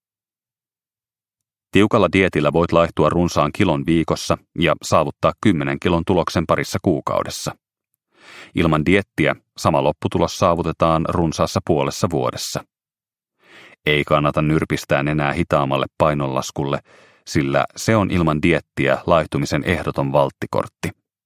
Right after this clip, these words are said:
Rauhallisen laihduttamisvauhdin ansiosta elimistösi ehtii sopeutua alenevaan painoon.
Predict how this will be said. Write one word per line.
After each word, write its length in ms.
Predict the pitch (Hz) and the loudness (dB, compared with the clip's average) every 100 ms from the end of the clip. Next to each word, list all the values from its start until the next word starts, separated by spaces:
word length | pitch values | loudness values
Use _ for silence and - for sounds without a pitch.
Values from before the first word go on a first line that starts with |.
| _ _ _ _ _ _ _ _ _ _ _ _ _ _ _ _ _ _ _ | _ _ _ _ _ _ _ _ _ _ _ _ _ _ _ _ _ _ _
Rauhallisen 560 | - 120 120 98 90 87 | 2 4 4 0 2 2
laihduttamisvauhdin 840 | 101 92 - 76 - 73 71 78 | 2 2 -2 -2 2 2 2 0
ansiosta 600 | 90 87 - 67 - - - - - - | 2 0 0 -4 -2 -2 -4 -8 -20 -6
elimistösi 680 | - 123 107 80 - 82 80 | 0 2 2 0 -2 -2 0
ehtii 260 | 73 80 78 | 0 -2 -2
sopeutua 600 | 110 - 67 65 71 - - | -2 0 -2 -2 -2 -2 0
alenevaan 500 | 90 71 69 80 82 | 0 0 0 -2 0
painoon. 520 | - 64 65 - - | 0 0 -2 -6 -8